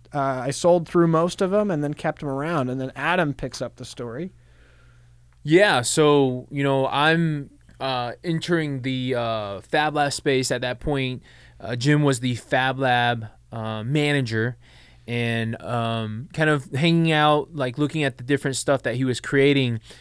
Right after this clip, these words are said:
Speaker 2: And I remember the moment that he brought out this big bin of, like, these wooden, wooden slats and then all of these wooden cups. And then he said,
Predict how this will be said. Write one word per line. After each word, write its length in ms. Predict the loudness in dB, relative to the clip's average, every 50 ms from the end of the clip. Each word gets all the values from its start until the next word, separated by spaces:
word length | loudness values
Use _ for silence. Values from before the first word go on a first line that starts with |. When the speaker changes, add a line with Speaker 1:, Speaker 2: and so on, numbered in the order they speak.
| -20 -20 -20 -12 -6
Speaker 2:
And 100 | -2 2
I 60 | 4
remember 440 | 4 4 4 4 6 6 6 6 6
the 80 | 6 6
moment 440 | 6 6 6 6 4 2 0 0 0
that 180 | -2 -2 -2
he 340 | -2 -2 -2 0 2 2 0
brought 360 | 0 2 2 4 6 6 6
out 220 | 4 4 2 0 -2
this 200 | -4 -4 -4 -6
big 380 | -2 2 2 2 2 2 2
bin 240 | 4 4 4 4 2
of, 160 | 2 0 -2
like, 180 | -4 -6 -4 -4
these 200 | -6 -6 -6 -2
wooden, 560 | 2 4 4 6 6 4 2 2 -2 -4 -6 -8 -16 -20 -20 -20 -4 2
wooden 260 | 4 4 6 4 2
slats 760 | 0 -2 0 2 2 4 4 2 0 -2 -6 -8 -8 -8 -8 -8 -4
and 180 | -2 -2 0 2
then 260 | 2 0 0 -2 -4 -6 -6
all 180 | -2 -2 2 2
of 120 | 0 0
these 220 | 0 0 -2 0 2
wooden 300 | 4 4 6 6 4 0
cups. 540 | 0 2 2 2 2 0 -2 -6 -8 -8 -10 -16 -20 -20 -20 -20 -20 -20 -16 -6
And 200 | -4 -2 0 0
then 180 | 2 0 0 0
he 180 | 0 0 0
said, 500 | 0 2 2 4 4 4 4 2 -2 -8